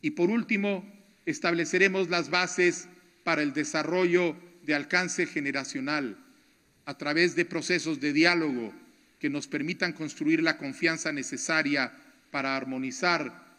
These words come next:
la diversidad de intereses y aspiraciones de nuestra sociedad en grandes, en cuatro grandes temas que permitirán reflejar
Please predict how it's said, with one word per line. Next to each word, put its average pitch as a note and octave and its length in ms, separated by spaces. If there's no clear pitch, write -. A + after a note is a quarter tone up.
la D3 160
diversidad C#3 760
de D3 120
intereses D3+ 840
y C#3+ 100
aspiraciones D3 1000
de C#3+ 120
nuestra C3+ 380
sociedad D#3 880
en D3+ 280
grandes, G3 800
en C#3+ 180
cuatro G3 580
grandes F3 540
temas D3+ 540
que D#3 120
permitirán F3+ 840
reflejar E3+ 960